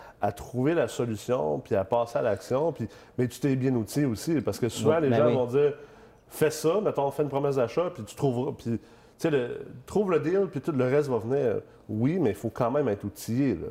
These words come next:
Speaker 1: tu sais.
Speaker 2: Ouais, ouais. Ouais, c'est ça, puis moi, je l'ai mentionné déjà, euh,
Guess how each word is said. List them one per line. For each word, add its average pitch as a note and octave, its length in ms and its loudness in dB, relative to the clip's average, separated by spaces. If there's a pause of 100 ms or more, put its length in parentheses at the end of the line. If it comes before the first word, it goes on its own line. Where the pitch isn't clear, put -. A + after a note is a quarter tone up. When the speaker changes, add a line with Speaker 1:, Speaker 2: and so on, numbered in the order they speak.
Speaker 1:
tu A2 80 -10
sais. G#2 60 -2
Speaker 2:
Ouais, G#2 60 -2
ouais. G2 240 -8 (680)
Ouais, A#2+ 120 -2
c'est B2 160 -2
ça, B2+ 40 2
puis A2 760 0 (680)
moi, B2+ 160 0
je C#3+ 60 2
l'ai C3+ 80 4
mentionné B2 420 2
déjà, C3 240 2
euh, A#2 480 4